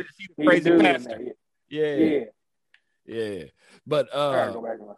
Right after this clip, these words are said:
Speaker 2: that shit.
Speaker 1: that, that new motherfucker, though,
Speaker 2: <clears throat>
Speaker 1: the, on the show, Leif Erikson, who's, uh, also a real motherfucker, he's hard, but he's, he's not Ragnar Lothbrok hard. You know what I'm saying? He,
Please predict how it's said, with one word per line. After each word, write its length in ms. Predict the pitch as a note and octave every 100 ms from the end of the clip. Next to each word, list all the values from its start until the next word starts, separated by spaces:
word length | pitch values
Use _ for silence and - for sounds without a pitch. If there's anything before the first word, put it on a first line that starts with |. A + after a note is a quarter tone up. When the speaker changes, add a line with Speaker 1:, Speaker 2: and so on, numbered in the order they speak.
| -
Speaker 2:
that 120 | -
shit. 100 | A#2+
Speaker 1:
that, 260 | C3+ A#2 A2
that 200 | A#2+ A2+
new 220 | A#2 A#3+
motherfucker, 560 | G4+ G3 C#3 - C3 B2+
though, 280 | A#2 A2+ A2
Speaker 2:
<clears throat> 580 | G#2+ - A#2 - _ -
Speaker 1:
the, 240 | A2+ G#2+
on 180 | G#2+ A2+
the 60 |
show, 340 | A2 - A#2+ A2+
Leif 320 | A2+ D3 D3+
Erikson, 560 | D3+ F#3 F#3 - F3+ G3+ _ _ _ _ _
who's, 240 | C#3 C3 A#2 - _ -
uh, 120 | G2+
also 400 | F2+ A#2+ C#3 C#3
a 60 | A#2+
real 240 | A#2 A#2+
motherfucker, 580 | A2+ A2 G#2+ A#2 A2+ B2 _ _ _
he's 300 | D3+ G#3 -
hard, 440 | B2 A#3 G#2 E2 -
but 200 | G2+ A2
he's, 380 | E3 F3 D3+
he's 240 | - F3 D#3
not 220 | C#3 A#2 F#2 D#2 -
Ragnar 500 | B2 C3 A#2+ A#2 A2
Lothbrok 580 | B2 G#2+ G2 G2+ E2+ G#2+ - _
hard. 400 | G#2 A#2+ D#2+ A#1+ _
You 140 | A#2
know 100 | C3+
what 80 | B2+
I'm 60 | B2
saying? 400 | C#3 B2+ B2 B2
He, 240 | C3+ C3